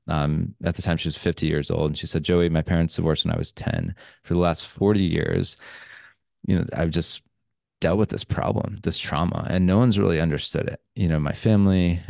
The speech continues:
um, even therapists that I've been through," she said, "I went through thirty years of counseling, if you can believe that." And she said, "No one was able to, to really help me because they didn't really see this as a trauma."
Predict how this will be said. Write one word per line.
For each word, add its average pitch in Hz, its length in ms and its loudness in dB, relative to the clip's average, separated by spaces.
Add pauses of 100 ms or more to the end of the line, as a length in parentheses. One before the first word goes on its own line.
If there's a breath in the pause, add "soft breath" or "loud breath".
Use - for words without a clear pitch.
um, 76 320 -4
even 87 240 2
therapists 82 540 -2
that 92 100 -2
I've 90 200 0
been 87 180 2
through," 95 140 0
she - 140 -2
said, 87 180 0
"I 85 60 4
went 85 180 2
through 87 100 2
thirty 87 360 0
years 82 220 0
of - 140 -10
counseling, - 440 -8
if - 120 -8
you - 60 -6
can 78 140 -4
believe 82 360 -4
that." - 320 -4 (760)
And 85 120 0
she 80 60 -4
said, 80 180 0
"No 82 180 4
one 85 120 4
was 80 140 0
able 69 400 -4
to, - 180 -6
to - 180 -4
really 69 180 0
help - 220 -4
me 78 160 0
because 78 260 -2
they 80 80 2
didn't 98 220 2
really 78 160 0
see - 220 0
this 76 200 -2
as 67 140 -4
a 67 60 -8
trauma." - 580 -8